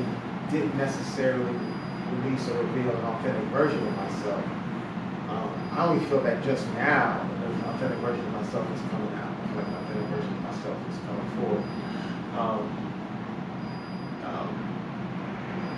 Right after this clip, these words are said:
also, another thing I dealt with often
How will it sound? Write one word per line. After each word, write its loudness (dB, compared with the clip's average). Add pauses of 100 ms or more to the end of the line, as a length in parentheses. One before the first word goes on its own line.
(800)
also, 4
another 6
thing 4
I 6 (160)
dealt 4
with 2
often 2